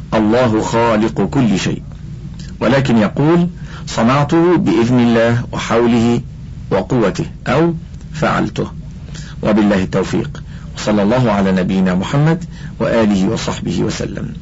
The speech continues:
سؤال: إن نصرانيا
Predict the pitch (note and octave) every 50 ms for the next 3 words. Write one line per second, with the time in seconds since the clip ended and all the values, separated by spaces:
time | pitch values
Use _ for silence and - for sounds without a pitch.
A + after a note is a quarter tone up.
0 | - - - - - - - - - - - - - - - - - - C#3+ D3
1 | C3+ A2+ G2+ F#2 F2 F2 F2 F2+ - - - - - - - - - - - -
2 | - - - - - - - - - - - - - - - A2+ B2 B2+ B2+ C3+
3 | C3+ C3 - C3 C3 C3 B2+ C3+ D3+ D#3+ D#3 D#3 D#3 D3+ D3+ -